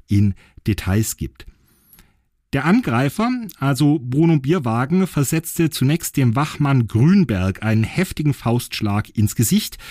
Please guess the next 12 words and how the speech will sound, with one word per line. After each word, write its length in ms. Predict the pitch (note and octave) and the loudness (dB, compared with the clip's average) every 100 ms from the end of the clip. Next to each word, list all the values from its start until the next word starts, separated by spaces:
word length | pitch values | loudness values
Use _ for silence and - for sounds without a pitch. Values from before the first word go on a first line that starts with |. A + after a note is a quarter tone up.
| - - - | -20 -20 -6
woraufhin 680 | A#2+ C3+ D#3+ G3 F#3+ F3 E3+ | -2 0 0 -2 2 2 2
sich 340 | - C#3+ - - | -2 -4 -4 0
dieser 460 | F3 G#3 E3+ F#3 | 0 2 2 2
mit 320 | D#3+ D#3+ - - | 4 2 0 -4
seinem 300 | C#3+ C3 B2 | -2 0 0
Kollegen 420 | C#3 C#3 A#2+ G#2+ | 0 0 0 0
Grasnick 720 | G2+ D3 G3 - D3 G3 - | 0 -2 -2 0 0 0 -6
auf 420 | - B2+ C#3 - - _ - | -4 -2 -2 -4 -16 _ 0
den 280 | B2+ B2+ - - | 2 2 -2 -10
Bruno 280 | G#2 B2+ C#3+ | 0 2 2
Bierwagen 500 | D3+ D#3+ A2+ F#2 E2+ | 2 0 0 -2 -4
stürzte. 500 | - D2+ - - | -6 -10 -12 -14